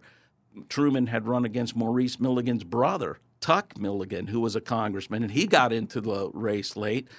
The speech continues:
And there was a, another congressman from Saint Louis that was supposed to be the winner. And th-, this guy named Cochran in Saint Louis, he said,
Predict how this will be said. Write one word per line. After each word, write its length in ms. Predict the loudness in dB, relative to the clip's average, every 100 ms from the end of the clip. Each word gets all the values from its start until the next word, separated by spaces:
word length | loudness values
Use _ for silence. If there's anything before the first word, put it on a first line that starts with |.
| -20 -20 _
And 220 | -2 0
there 100 | 2
was 220 | 2 2
a, 280 | 2 2 0 0
another 340 | 0 0 0
congressman 560 | 2 2 2 -2 -2 0
from 200 | 0 0
Saint 260 | 0 0
Louis 300 | 2 4 4
that 180 | 4 0
was 140 | 0 -4
supposed 320 | 0 0 0
to 80 | -2
be 160 | -2
the 80 | 0
winner. 440 | 0 2 2 2 -4 -18 -20 _ -4
And 560 | 0 2 2 0 -2
th-, 100 | -8 -10
this 200 | -6 -4
guy 240 | 0 2 2
named 220 | 0 -2
Cochran 540 | 2 4 4 0 -2
in 140 | -2 -2
Saint 240 | -2 0
Louis, 200 | 0 0
he 120 | -2
said, 400 | 0 0 0 -2